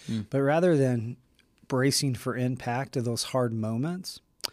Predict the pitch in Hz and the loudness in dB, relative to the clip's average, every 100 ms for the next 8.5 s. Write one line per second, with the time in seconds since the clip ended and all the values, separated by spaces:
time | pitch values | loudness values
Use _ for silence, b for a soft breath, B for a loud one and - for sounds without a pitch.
0 | B B B B _ 135 135 147 190 135 | B B B B _ 0 4 4 4 2
1 | 117 117 117 135 139 - 139 127 120 117 | 2 2 0 -2 -4 -2 0 2 0 -4
2 | - 127 117 117 113 107 - - B B | -4 -2 0 0 -2 -4 -8 -20 B B
3 | B B _ 120 120 110 - 113 110 110 | B B _ -4 -2 -2 -2 -2 -4 -4
4 | 110 117 - 117 110 - 110 113 131 127 | -6 -6 -8 -10 -10 -10 -8 -6 -8 -10
5 | - - - - - - 123 120 120 120 | -18 -20 -18 -18 -20 -6 -2 0 0 0
6 | 117 113 110 _ _ B B B - 131 | 0 -2 -6 _ _ B B B 0 2
7 | 127 127 123 113 123 147 120 110 - 117 | 2 2 0 2 0 2 0 -2 -2 -2
8 | 110 117 - - - | -2 -4 -4 -8 -14